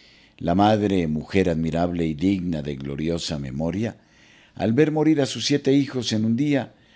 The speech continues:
lo soportaba con valor gracias a su esperanza en el Señor. Exhortaba a cada uno en la lengua materna llena de un noble valor, y uniendo la fuerza varonil a la ternura femenina les decía:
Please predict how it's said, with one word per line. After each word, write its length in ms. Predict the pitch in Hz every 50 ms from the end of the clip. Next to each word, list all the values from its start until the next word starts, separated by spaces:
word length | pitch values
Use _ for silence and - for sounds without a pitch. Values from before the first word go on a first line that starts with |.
| _ _ _
lo 100 | - 160
soportaba 640 | - - 87 87 101 98 - - 117 117 113 113 107
con 220 | - 104 101 95
valor 380 | 92 92 104 120 123 117 113 104
gracias 680 | 104 117 113 110 113 - - 110 107 101 95 - - -
a 80 | - 82
su 140 | - -
esperanza 600 | 87 82 - - - 87 87 92 92 95 90 - 87
en 100 | 82 82
el 120 | 80 76
Señor. 500 | 73 - - 73 76 76 71 69 67 - _ _ _ _ _ _ _ _ _ _ _ _ _ _ _ - - - - - - _ _
Exhortaba 580 | _ - 120 113 139 147 139 - 165 170 170 170
a 80 | 156 -
cada 220 | 156 156 147 147
uno 220 | 151 160 160 147
en 100 | 147 131
la 100 | 113 107
lengua 280 | 110 135 147 143 127 127
materna 680 | 110 107 98 - 135 131 131 123 123 127 123 123 113 101
llena 480 | 92 92 107 120 127 123 117 104 95 90
de 240 | 85 87 82 82
un 340 | 85 85 92 101 98 95 95
noble 400 | 101 107 110 107 90 90 82 82
valor, 460 | 76 69 69 73 82 101 117 117 - - _ _ _ _ _ _ _ _ _ _ _ _ _ _ _
y 140 | 95 104
uniendo 380 | 117 135 156 175 185 185 165 175
la 100 | 151 123
fuerza 440 | 107 - 156 170 156 135 - 143 135
varonil 500 | 120 110 104 101 98 117 139 151 147 131
a 60 | 113
la 200 | 104 90 87 80
ternura 460 | - 87 80 78 95 110 123 110 104
femenina 500 | - - 82 78 82 87 104 117 113 107
les 240 | 98 98 95 87 85
decía: 640 | 87 92 87 - - 78 69 67 58 53 - -